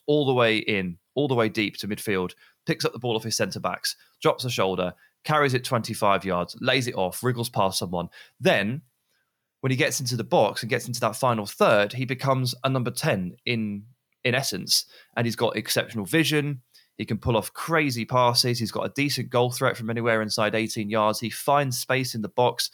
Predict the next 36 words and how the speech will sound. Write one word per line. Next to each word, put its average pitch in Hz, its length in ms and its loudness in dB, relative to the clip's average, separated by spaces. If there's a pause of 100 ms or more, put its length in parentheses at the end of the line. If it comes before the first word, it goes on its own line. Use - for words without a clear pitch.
(460)
So 165 120 -2
we're 175 60 4
talking 185 260 2
about 156 220 4
a - 40 0
player 135 300 4
who 117 320 4 (420)
can 131 120 -4
drop 175 260 2
in 147 80 4
and 127 80 0
take 123 200 0
the 110 60 -6
ball 101 340 -2
and 104 100 -4
become 104 480 0 (440)
a 107 120 0 (180)
sort 87 180 -2
of 110 120 -4
carrying 127 500 2
transitional 110 500 0
threat, - 360 -4
can 123 100 0
transition 131 540 0
you 113 120 -2
from 113 220 -2
defense 110 400 -2
into 110 300 -4
attack, 98 360 -4
and 110 140 -6
can 117 160 -4
cover 127 340 0
that 98 140 0
entire 117 320 -2
midfield 113 640 -2 (180)
third. 92 520 0